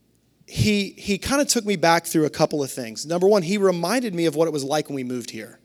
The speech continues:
of how when you're going into a new territory and a new place, everything's kinda upside down, but that it's an adventure. And, like, through that, he does really cool things. And so I'm standing in my house, my old house, the first house we ever bought in Knoxville,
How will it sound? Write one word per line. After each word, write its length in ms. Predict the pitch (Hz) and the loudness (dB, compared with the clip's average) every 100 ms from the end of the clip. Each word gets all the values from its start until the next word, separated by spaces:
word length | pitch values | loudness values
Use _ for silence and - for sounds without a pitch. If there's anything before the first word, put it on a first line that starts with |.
| _ _ _ _ _ _ _ _ _ - | _ _ _ _ _ _ _ _ _ -8
of 100 | 135 | 2
how 140 | 170 | 4
when 100 | 170 | 4
you're 80 | 160 | 2
going 320 | 156 180 185 | 4 4 4
into 160 | 180 165 | 2 2
a 60 | |
new 160 | 147 151 | 2 0
territory 580 | - 147 147 139 139 127 | -2 -4 -2 -4 -6 -6
and 80 | 123 | -6
a 20 | |
new 120 | 131 | -6
place, 260 | 127 127 - | -6 -6 -6
everything's 460 | 135 131 131 127 | -6 -6 -6 -8
kinda 280 | - 127 120 | -8 -10 -10
upside 380 | 127 - 120 113 | -10 -8 -8 -8
down, 380 | 113 110 107 98 _ _ _ _ _ _ _ - | -10 -12 -16 -20 _ _ _ _ _ _ _ -6
but 120 | 143 | 0
that 120 | 156 | 2
it's 140 | 151 147 | 2 -2
an 60 | |
adventure. 560 | 143 127 143 175 - 113 | -4 0 0 0 -2 -4
And, 140 | 123 | -6
like, 140 | 127 123 | -6 -8
through 480 | - 143 139 165 | -10 -6 0 0
that, 260 | 165 123 135 | 2 -2 -4
he 200 | - 151 | -10 -8
does 460 | 131 139 139 120 127 | -2 0 -2 -4 -10
really 300 | 127 127 123 | -8 -8 -8
cool 260 | - 120 | -8 -10
things. 560 | 113 147 123 113 - - _ _ _ _ | -10 -12 -12 -14 -14 -16 _ _ _ _
And 140 | - 143 | -2 2
so 120 | 165 | 4
I'm 80 | 151 | 6
standing 640 | - - 180 196 208 180 | 6 8 8 6 4 2
in 120 | 160 | 2
my 160 | 147 139 | 0 0
house, 560 | 127 180 160 143 - | 0 0 0 0 -2
my 180 | 139 131 | -2 -2
old 240 | 131 170 165 | 2 2 4
house, 380 | 127 120 151 | 0 0 -2
the 100 | - | -2
first 300 | - 160 156 | 0 2 2
house 280 | - 143 139 | 2 0 0
we 120 | 143 | -2
ever 140 | 139 127 | -2 -2
bought 300 | 123 120 123 | -2 -2 -4
in 100 | 117 | -8
Knoxville, 640 | 113 110 - 113 117 143 | -8 -6 -6 -6 -8 -8